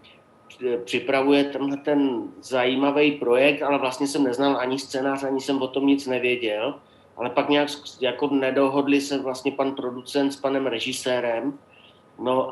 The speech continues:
a já jsem si doslova do písmene řekl Ivanovi o ten scénář, jenom že bych si ho přečet. No a když jsem ho četl, tak, eh, tak to na mě dost teda zapůsobilo, protože, protože představit si, že opravdu ty sousedi prostě vyjdou a ty svý sousedy, eh, zavražděj,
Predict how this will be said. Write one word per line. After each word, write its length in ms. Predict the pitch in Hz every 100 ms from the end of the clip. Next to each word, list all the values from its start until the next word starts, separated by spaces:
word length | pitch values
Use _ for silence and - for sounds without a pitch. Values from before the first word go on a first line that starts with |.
| 131
a 380 | 123 123 123 -
já 160 | 131 123
jsem 160 | 143
si 80 | 147
doslova 400 | 135 135 147 147
do 80 | 143
písmene 400 | 139 147 147 143
řekl 320 | 139 143 -
Ivanovi 420 | 147 139 131 135
o 100 | 131
ten 200 | 127 131
scénář, 600 | 131 - 127 123 127 - - -
jenom 220 | 139 139
že 80 | 139
bych 180 | 139 139
si 100 | 156
ho 80 | 151
přečet. 480 | - 160 147 104 - 113
No 220 | 113 107
a 100 | 117
když 160 | 117
jsem 120 | - 135
ho 120 | 139
četl, 580 | 135 123 131 131 139 - - - _ - _ _ - -
tak, 340 | 123 123 -
eh, 140 | 135 127 123 123 120 120 120
tak 200 | - 127 -
to 120 | 139
na 120 | 135
mě 200 | 139 143
dost 180 | 139 139
teda 220 | 143 139
zapůsobilo, 880 | 143 135 160 151 160 143 139 117 127
protože, 800 | 139 143 - 123 131 131 131 131 - _ _ _ _
protože 380 | 127 - 131 139
představit 600 | - 131 - 139 135 135
si, 120 | 143
že 180 | 139 147
opravdu 480 | 143 135 135 117 123
ty 160 | 139
sousedi 640 | 135 - 127 120 - 127 139
prostě 420 | 127 123 - 135
vyjdou 400 | 127 120 131 131
a 60 |
ty 200 | 127 131
svý 340 | 127 - - 127
sousedy, 760 | - 123 - 127 135 127 113
eh, 200 | 104 120
zavražděj, 1120 | 117 127 120 123 127 127 - 131 127 131 139